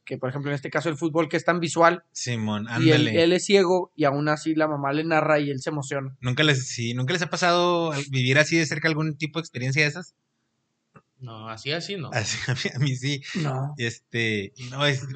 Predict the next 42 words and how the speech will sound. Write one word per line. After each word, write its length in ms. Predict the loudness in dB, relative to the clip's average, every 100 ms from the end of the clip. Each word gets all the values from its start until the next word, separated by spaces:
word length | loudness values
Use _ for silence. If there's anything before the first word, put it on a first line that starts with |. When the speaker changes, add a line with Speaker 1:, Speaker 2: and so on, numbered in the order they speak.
| -12
Speaker 2:
pues 120 | -12
te 80 | -6
saca 280 | -2 6 8
de 80 | 8
onda 220 | 6 4
porque 160 | 0
para 100 | -2
empezar 220 | -2 0 0
no 60 |
estás 180 | -2 -4
acostumbrado. 460 | -8 -6 -2 -2 -2
Me 120 | -4
tocó 200 | -4 0
una 120 | 4
vez 180 | 6 6
en 140 | 2
el 80 | 2
box, 400 | 2 2 0 -12 _ _ _ _ -6
ahí 140 | 0
en 80 | 2
el 60 | 2
gimnasio 1000 | 0 2 2 0 0 2 0 -2 -6 -10 _
Speaker 1:
Chavira. 200 | -6 -2
Speaker 3:
Neri 100 | -2
Santos. 400 | -4 -8 -12 -18 _ _ _ _ _ -12
Speaker 2:
en 80 | -10
el 100 | -8
que 80 |
está 100 | -4 -2
en 40 |
el 60 | 0
centro, 240 | -2 0
¿cuál 100 | 0
es? 60 | 0
El 80 |
Neri 100 | -2 4
Speaker 1:
Ah, 100 | 6
el 60 | 6
Speaker 2:
Santos, 20 |
Speaker 1:
Neri 120 | 6
Speaker 2:
¿no? 40 |
Speaker 1:
Santos. 400 | 4 2 -2 -14